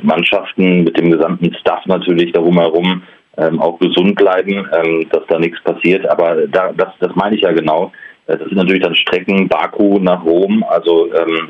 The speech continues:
da fliegst du auch ein bisschen. Ähm, und das zieht sich natürlich dann durch,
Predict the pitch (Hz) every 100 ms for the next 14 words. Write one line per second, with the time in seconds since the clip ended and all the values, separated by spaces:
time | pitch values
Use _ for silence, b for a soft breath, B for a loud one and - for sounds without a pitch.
0 | - 78 - 110 - 76 73 76 76 -
1 | 92 92 B B B B - 80 82 80
2 | 82 - 98 92 87 92 87 85 87 92
3 | 90 85